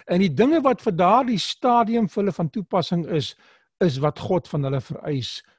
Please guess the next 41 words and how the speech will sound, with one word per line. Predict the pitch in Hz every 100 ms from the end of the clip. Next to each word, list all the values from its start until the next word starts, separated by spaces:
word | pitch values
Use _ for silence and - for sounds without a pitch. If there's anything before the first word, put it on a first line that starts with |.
| -
op | 135
die | 127 -
standaard | 143 123 113 127 135 -
wat | - 127
hy | -
van | 113
hulle | 107 98
vereis. | - 117 117 -
Ons | 247
moet | 208 220
leer | 160 151 165 -
om | 151 131
mense | 123 131 147 - 135 - - _ _
in | - 135
daardie | 131 160 165 147
vlakke | - 175 - - 139 - _ _ -
te | 147
sien. | - - 190 143 113 95 _ _ _
Mense | 147 196 269 277
wat | 226 240
tot | 208
die | 165
waarheid | 147 175 208 -
gekom | 151 202 185
het | -
vir | 160
die | 208
eerste | 196 214
keer | 151 190 175 147 _ - _
en | 160
tot | 156 135
bekering | 127 208 190 180
gekom | 156 - 190 180
het, | 156 - - _ _ -
het | - -
stadiums | - 247 240 233 214 160
waardeur | 185 175 180
hulle | 165 165
groei | - - 233 220
ervaar | 190 165 - 208 190 175
en | 175